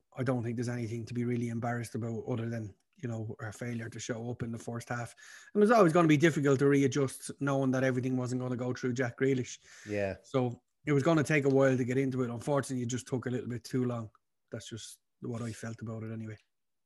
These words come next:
Speaker 2: I thought the commentators made a great point as well about Brendan Rodgers,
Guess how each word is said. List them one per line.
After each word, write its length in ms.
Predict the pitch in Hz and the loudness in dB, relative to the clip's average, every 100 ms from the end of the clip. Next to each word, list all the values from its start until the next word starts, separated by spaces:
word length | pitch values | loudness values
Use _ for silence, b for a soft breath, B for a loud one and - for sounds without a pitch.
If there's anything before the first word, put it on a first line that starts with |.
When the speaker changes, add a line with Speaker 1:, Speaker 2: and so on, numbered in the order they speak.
| - | -2
Speaker 2:
I 80 | |
thought 180 | 180 214 | 2 2
the 60 | 214 | 2
commentators 460 | 220 196 202 160 | -2 2 0 0
made 140 | 156 135 | -2 -4
a 20 | |
great 320 | 120 160 151 | 0 0 2
point 260 | 156 135 - | 0 -2 -4
as 120 | 113 | -6
well 240 | 117 123 113 | 0 0 -2
about 260 | 117 131 - _ _ | -6 -6 -6 _ _
Brendan 300 | 135 123 117 | -2 -2 -2
Rodgers, 520 | 123 123 117 98 - | -2 -2 -6 -8 -12